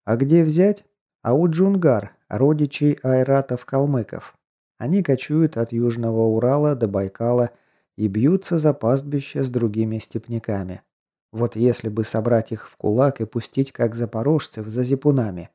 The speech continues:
Тут я сам поразился своему цинизму. Как я, офицер, придерживавшийся либеральных взглядов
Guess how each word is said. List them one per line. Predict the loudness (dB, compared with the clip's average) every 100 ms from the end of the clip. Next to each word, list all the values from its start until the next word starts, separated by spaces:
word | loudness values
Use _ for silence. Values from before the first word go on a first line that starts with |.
| _ _ _ _ _ _ _ _ _ _ _ _ _ _ _ _
Тут | 0 2
я | 2 0
сам | 0 -4 -4
поразился | -2 -2 0 -2 -2 -4
своему | -8 -4 -2 -2 -6
цинизму. | -6 -6 -6 -6 -8 -10 _ _ _ _ _ _
Как | 0 0 -2
я, | -6 -2 0 0
офицер, | -4 -8 -8 0 0 0 -6 _
придерживавшийся | 0 2 4 2 4 2 2 0 -4 0 -2
либеральных | 0 2 4 2 0 -4
взглядов | -8 -4 0 0 -2 -8 -14